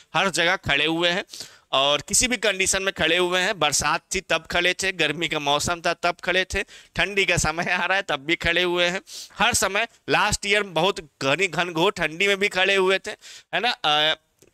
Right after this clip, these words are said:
उत्तर प्रदेश लोक सेवा आयोग के सामने एलटी की वैकेंसी निकालने के लिए खड़े थे, जीआईसी के लिए खड़े हुए थे, वैकेंसीज आ जाए,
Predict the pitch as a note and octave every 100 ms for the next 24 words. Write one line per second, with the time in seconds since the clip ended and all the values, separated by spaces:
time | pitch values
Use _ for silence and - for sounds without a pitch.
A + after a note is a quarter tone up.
0 | F3+ E3+ G#3 G3 G3 G3+ - G3 G3+ F#3+
1 | F#3 G3 G3+ F#3 F3+ G3 G3+ D#3+ D#3 F#3+
2 | F#3 F#3 F3 E3 - G3+ F#3+ F#3 F#3+ F#3+
3 | F#3+ F#3 F3+ F3 E3+ D#3 D3 D3+ D#3+ G3+
4 | G3 G3 G3 F#3+ F#3 F#3+ F#3+ F3+ E3+ E3+
5 | F3+ F#3 E3+ E3+ F#3